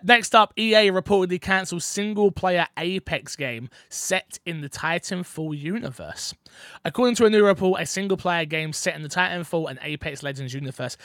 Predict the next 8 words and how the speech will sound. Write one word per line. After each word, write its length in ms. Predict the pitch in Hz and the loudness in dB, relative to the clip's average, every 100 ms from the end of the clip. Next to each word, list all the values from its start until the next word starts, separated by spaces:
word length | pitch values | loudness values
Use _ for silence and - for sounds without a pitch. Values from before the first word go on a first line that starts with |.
| - - | -20 -4
has 240 | 175 202 | 0 0
been 220 | - 180 | -2 -10
cancelled 500 | 175 175 160 151 147 | -6 -4 -6 -6 -8
by 180 | 127 131 - | -6 -6 -6
E 200 | 143 127 | -8 -4
A. 200 | 143 107 - - - - - | -4 -6 -14 -20 -20 -20 -8
The 80 | |
game, 400 | 151 175 202 208 | -2 2 4 2